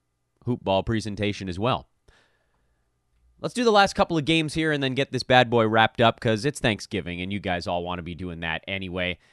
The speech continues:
Uh, Lakers were back in New Orleans last, uh, last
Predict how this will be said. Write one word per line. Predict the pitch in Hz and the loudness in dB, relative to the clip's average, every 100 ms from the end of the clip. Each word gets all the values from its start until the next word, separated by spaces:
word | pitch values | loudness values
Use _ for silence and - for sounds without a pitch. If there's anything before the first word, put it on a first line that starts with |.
| _ _ | _ _
Uh, | 110 110 113 | 2 4 2
Lakers | 113 196 170 139 107 | 2 0 0 -2 -4
were | 117 113 | -4 -4
back | 131 143 156 - | 2 2 0 -4
in | 160 180 156 | -4 -4 -4
New | 135 | -4
Orleans | 135 208 185 113 90 - - | -2 -2 0 -4 -6 -12 -2
last, | 101 87 - - 104 | 0 0 -4 -8 -4
uh, | 95 90 85 _ 50 _ - | -2 -2 -6 _ _ _ -6
last | 101 90 92 | -2 -2 -4